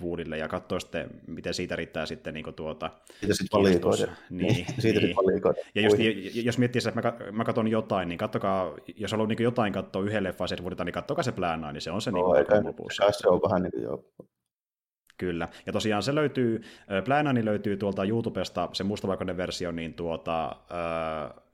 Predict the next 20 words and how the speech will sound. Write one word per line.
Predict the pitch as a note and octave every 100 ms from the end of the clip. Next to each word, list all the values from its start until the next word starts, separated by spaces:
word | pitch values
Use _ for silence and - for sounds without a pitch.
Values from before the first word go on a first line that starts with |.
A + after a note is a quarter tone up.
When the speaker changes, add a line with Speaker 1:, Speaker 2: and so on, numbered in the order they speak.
| -
Speaker 1:
ilmaiseksi, | F#2+ G#2 B2 D#3+ C3
siitä | -
ei | F#2+
tarvitse | F#2+ F2+
maksaa | G#2+ -
yhtään | G2 G2 F#2
mitään. | F2+ - E2 E2 - - - _ -
Ja | F2+
sitten | F#2+
jos |
haluat | F#2+ G2
katsoa | - G2 G2
sen | G2+
värillisen | G#2 G#2+ G2 F#2+
version, | F2 F2 F2
niin | E2+
se | E2+
löytyy | F2 F#2 E2+
Suomen | F2+ F2
Prime-videosta, | D#2+ E2+ D#2+ D#2+ - - -